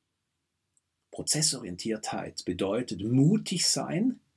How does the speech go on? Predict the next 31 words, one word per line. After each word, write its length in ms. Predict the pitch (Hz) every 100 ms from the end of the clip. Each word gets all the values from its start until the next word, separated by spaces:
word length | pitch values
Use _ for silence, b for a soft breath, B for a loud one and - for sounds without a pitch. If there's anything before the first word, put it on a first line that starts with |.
| _ _ _ _ _ _ _ _
alles, 280 | 131 214 185
was 80 | 131
jetzt 280 | 151 -
gerade 340 | - 120 127 127
in 100 | 107
diesem 260 | 151 160
Augenblick 500 | - 107 135 123 113
nicht 460 | 120 123 190 - -
wichtig 400 | 127 151 - 135
ist, 160 | 123 -
stehen 380 | - 156 208
zu 120 | 170 117
lassen. 280 | 98 123
Und 200 | 113 113 B B B B
dieser 240 | 135 117 -
Augenblick 400 | 151 208 135 -
hat 120 | 113
alles, 300 | 92 147 160
was 180 | 117 -
du 100 | 101
brauchst. 480 | 95 120 175 - 110
Und 60 |
du 100 | 107
kannst 380 | - 131 175 -
in 100 | 117
diesem 320 | 135 151 110 -
Augenblick 500 | 131 151 127 - -
nur 180 | 131 104
eine 200 | 101 98
Sache 280 | 95 90
machen. 320 | 98 185 -